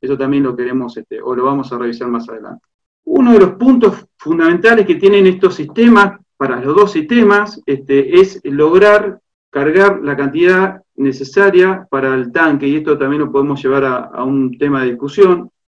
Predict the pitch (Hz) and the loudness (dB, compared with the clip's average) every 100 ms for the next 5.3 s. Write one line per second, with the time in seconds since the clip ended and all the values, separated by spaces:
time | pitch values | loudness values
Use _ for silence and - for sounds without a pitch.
0 | _ - 180 170 180 190 170 147 151 156 | _ -4 -2 0 2 2 0 -4 -6 -4
1 | 190 220 - 175 185 156 143 151 - _ | -2 -2 -2 0 -2 -2 -6 -8 -12 _
2 | 143 139 160 220 247 240 - 165 165 151 | -12 -6 -2 -2 -2 -4 -6 -6 -2 -2
3 | 143 156 170 156 147 160 156 - 143 160 | -2 -4 -2 -4 -4 -4 -8 -6 -2 -2
4 | 170 175 127 180 180 170 151 135 208 208 | -2 -6 -6 -4 0 0 0 -2 -4 0
5 | 180 180 - | 0 -2 -8